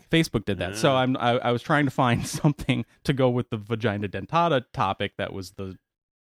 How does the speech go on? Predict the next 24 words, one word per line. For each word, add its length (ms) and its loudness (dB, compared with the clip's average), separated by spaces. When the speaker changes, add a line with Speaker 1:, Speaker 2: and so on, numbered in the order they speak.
Speaker 1:
or 140 -2
a-, 20 -2
and, 500 2
and 220 2
a 60 6
title 420 0
for 160 -4
that 160 -6
episode. 560 -10
Speaker 2:
Uh-huh. 280 -6
Speaker 1:
Um, 380 -6
I 40 -14
think 100 -18
that 80 -8
was 120 -16
Amazon, 380 -8
uh, 160 -16
Amazon's 500 -16
Ando's. 500 -10
<laughs> 40 -14
And, 320 -6
uh, 360 -2
and, 300 -8
um, 360 -8